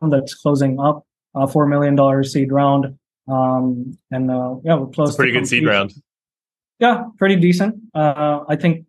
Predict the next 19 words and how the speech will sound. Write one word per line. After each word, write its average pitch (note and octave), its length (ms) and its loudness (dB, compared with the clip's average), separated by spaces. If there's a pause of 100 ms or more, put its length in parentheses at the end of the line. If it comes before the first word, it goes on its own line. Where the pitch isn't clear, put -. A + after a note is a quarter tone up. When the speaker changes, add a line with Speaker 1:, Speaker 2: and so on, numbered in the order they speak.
Speaker 1:
this D#3+ 240 0
gives D#3+ 340 2
us D#3+ 420 -2
a D#3+ 100 -2
good D3+ 440 2
runway, D#3 800 2
uh, C#3 200 -2
and C#3+ 180 0
good D3+ 120 0
opportunity C#3 720 -2 (120)
to C#3 360 -2 (380)
bring D#3+ 280 2
on D3+ 260 2
board C#3+ 420 -2
some D3 220 -4
very, D3 240 2
very C#3+ 260 0
serious C3+ 460 -4
talent, D3+ 480 -2